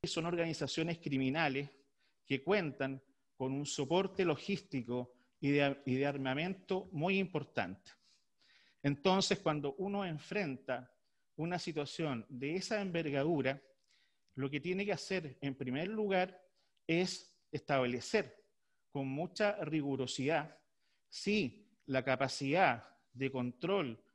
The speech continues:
y de reacción que está instalada en la zona, en las policías y fundamentalmente en Carabineros, que es la institución que lleva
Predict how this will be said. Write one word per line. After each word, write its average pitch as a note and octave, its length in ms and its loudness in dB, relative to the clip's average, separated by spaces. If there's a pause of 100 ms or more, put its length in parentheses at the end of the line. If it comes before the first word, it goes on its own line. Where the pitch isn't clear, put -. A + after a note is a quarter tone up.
(260)
y C3 120 -2
de C3 100 -2
reacción B2+ 680 -2
que C#3 120 -8
está D3 240 -4
instalada C#3+ 840 0
en D3+ 160 -6
la C#3 100 -4
zona, C#3 480 -4 (500)
en G#3 280 2
las G3 120 0
policías C3+ 640 -2
y A#2+ 40 -6
fundamentalmente E3 880 -2
en F3+ 60 0
Carabineros, C3 720 0
que C3+ 220 -2
es D3 140 -6
la C3+ 180 -2
institución B2 540 -6
que C3 300 -8 (400)
lleva C#3 520 0